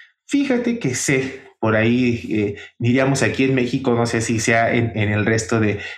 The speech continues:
del continente, que me contó un pajarito, que, bueno, eh, eh, tú eres de las primeras personas que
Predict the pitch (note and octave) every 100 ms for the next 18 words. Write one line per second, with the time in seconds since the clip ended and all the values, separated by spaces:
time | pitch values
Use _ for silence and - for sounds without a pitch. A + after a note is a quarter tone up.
0 | - A#2+ A#2+ D3 E3+ E3 D3+ D#3+ C#3+ A#2
1 | A2+ - - A#2+ A2+ D3 E3 D#3 C#3 D3
2 | D3 - - - D#3+ F3 F3 D#3 - -
3 | _ _ _ _ _ - C#3+ D3 D#3 D#3
4 | D3+ D3 D3 - G3 F#3+ F#3 F#3 - C3
5 | B2+ A#2+ A#2+ - C3 D3 F3 E3+ E3+ A#2+
6 | A2+ B2 A#2 C#3 D3 - _ _ - C3+
7 | C#3 D3 -